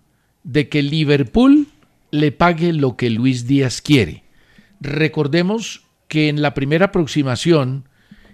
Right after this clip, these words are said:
el ofrecimiento del Liverpool sobre un contrato ya firmado hasta el dos mil veintisiete no dejó satisfecho ni al representante ni a Luis Díaz. Por eso la posibilidad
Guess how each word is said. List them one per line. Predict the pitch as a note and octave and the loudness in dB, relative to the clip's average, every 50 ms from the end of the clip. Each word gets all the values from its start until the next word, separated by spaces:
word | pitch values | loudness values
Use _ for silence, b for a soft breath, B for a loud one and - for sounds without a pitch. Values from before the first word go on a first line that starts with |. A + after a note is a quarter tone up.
| b b | b b
el | b D#3+ D#3 D3+ | b 2 4 4
ofrecimiento | C#3+ A#2+ C#3+ C#3+ B2+ G#2+ C3+ C3 C3+ D3 D3 C#3 - F#3 | 2 0 -2 -4 -4 -4 -4 -4 -2 -4 -4 -2 0 0
del | F#3 E3 | 0 2
Liverpool | D3 C#3 B2+ B2 A#2 G2+ - D3 D3 C#3 C#3 C#3+ D3 D3 - _ _ _ _ _ _ _ _ _ _ _ _ | 2 0 0 0 -2 -2 0 0 0 2 2 0 -2 -2 -6 _ _ _ _ _ _ _ _ _ _ _ _
sobre | - - - - - D#3+ D#3 D3 D3 | -16 -14 -6 0 2 4 4 4 2
un | D3+ | 2
contrato | D3 - F3+ E3+ E3 F3 E3+ - - F#3 - - _ - | 2 2 0 2 2 0 0 0 0 -2 -2 -2 _ -6
ya | A#2 B2 F3+ F#3 | 2 4 4 4
firmado | - G3 F#3 E3+ E3+ D#3+ B2+ A2 G2+ | 6 4 2 2 2 2 2 0 -2
hasta | F#2+ - - A#2 | -2 -4 -6 -6
el | A#2 | -6
dos | G#2 A2 G#2+ F#2+ A#2+ | -4 -4 -4 -2 0
mil | F3+ A3 A3 | 2 2 4
veintisiete | G3 G#3 G3+ - G#3+ G3 F3 - G3+ E3+ - - D#3+ D#3 D#3+ D#3 b b b b b b | 4 2 2 2 -2 -4 -2 0 0 0 0 0 -4 -4 -4 -6 b b b b b b
no | - B2+ C3 C#3 D3 D3+ | -8 -6 -4 -2 0 0
dejó | D3+ C#3 - D3+ C#3 | 0 0 0 -2 -2
satisfecho | - - C#3+ C3+ - B2 G#2 - - A#2+ A#2+ A2 - C#3+ C#3 C3 C3+ D3 - _ _ _ _ _ _ _ _ _ - | -2 -2 -4 -4 -4 -6 -6 -4 -2 -2 -2 -2 -2 -2 0 0 -2 -4 -6 _ _ _ _ _ _ _ _ _ -8
ni | - C#3+ D3+ | -4 0 0
al | C#3+ C3+ | 0 0
representante | C3 B2 G2 A#2 A#2 G2+ A#2 A2+ G#2+ C3 C3 C3+ - D#3+ D#3 | -2 -4 -4 -4 -4 -4 -4 -4 -4 -4 -4 -2 -2 -2 -2
ni | D3+ C3 | -2 -2
a | A#2 A2+ | -2 -2
Luis | G#2+ A2+ A#2+ A#2 A2 | -2 -2 -2 -4 0
Díaz. | A2 D3 C#3 A#2 G2 F2+ - - | 2 2 4 4 2 -2 -6 -8
Por | - - B2+ A#2+ | -6 -4 -2 -2
eso | A#2+ A2+ D3+ | -2 -2 0
la | D3+ D3 C#3+ | 0 0 0
posibilidad | - D3+ C#3 - D#3 D#3 D3+ D#3 D#3 C#3+ C#3 C#3 C#3 C#3+ | -2 -2 -2 -2 -2 0 2 2 2 2 2 0 -2 -6